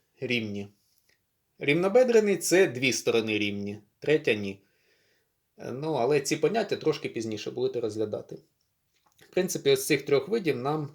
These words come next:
досить. Так. Ну, давайте тепер по черзі кожне із завдань. Перше завдання. Укажіть від трикутника Н П К на рисунку. І у нас є ось такий трикутник Н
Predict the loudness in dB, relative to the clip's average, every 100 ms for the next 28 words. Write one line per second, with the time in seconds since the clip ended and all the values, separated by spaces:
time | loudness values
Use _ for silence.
0 | _ -4 0 0 -2 -14 _ _ _ _
1 | _ _ _ _ _ _ _ 0 2 2
2 | -2 _ _ _ _ _ _ _ _ _
3 | _ _ 2 6 8 6 4 2 2 0
4 | -4 -4 -4 -4 -4 -4 -6 -4 -4 -4
5 | -4 -6 -6 -6 -6 -2 -4 -4 -10 -16
6 | _ _ _ _ 0 6 6 6 2 0
7 | 2 0 0 -2 0 -2 0 -2 -2 -2
8 | 0 2 6 6 6 0 0 -2 -12 _
9 | -6 -4 -2 -4 -6 -10 -10 -12 -14 -12
10 | -10 -8 -8 -8 -4 -2 -2 -4 -10 -12
11 | -12 -12 -14 -12 -12 -12 -16 _ -12 -12
12 | -10 -12 -14